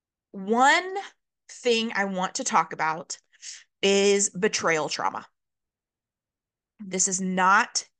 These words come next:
a, um, this is not a type of abuse, but it can happen as a result of abuse. And it doesn't necessarily have to, have to be abuse.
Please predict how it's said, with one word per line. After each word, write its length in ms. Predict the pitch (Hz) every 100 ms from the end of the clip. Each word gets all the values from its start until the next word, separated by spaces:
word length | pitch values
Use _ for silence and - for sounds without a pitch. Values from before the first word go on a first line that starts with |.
| -
a, 600 | 196 196 190 190 190 196 _ _ _ _ _ _ _ - _ _ _ _ _ _ -
um, 520 | 185 180 62 - - - _ _ _ _ _ _ _ _ _ 226 214 _ _ _ _ _ _ _ _ -
this 140 | 220
is 100 | 208
not 220 | 196 185
a 60 | 185
type 360 | - 180 185
of 100 | 240
abuse, 640 | 247 269 330 370 - - - _ _ _ _ _ _ _ _
but 180 | 185 208
it 200 | 214 -
can 340 | - 214 220 220
happen 580 | - 190 190 202 196 -
as 220 | 185 185
a 140 | 185 180
result 680 | 175 180 170 - 170 180 -
of 120 | 226
abuse. 560 | 233 254 294 320 - -
And 80 |
it 100 | 214
doesn't 280 | 240 262 262
necessarily 480 | 254 262 240 247 233
have 180 | 226 196
to, 80 | 202 180
have 240 | 190 208 208
to 80 | 196
be 100 | 175
abuse. 440 | 170 190 175 -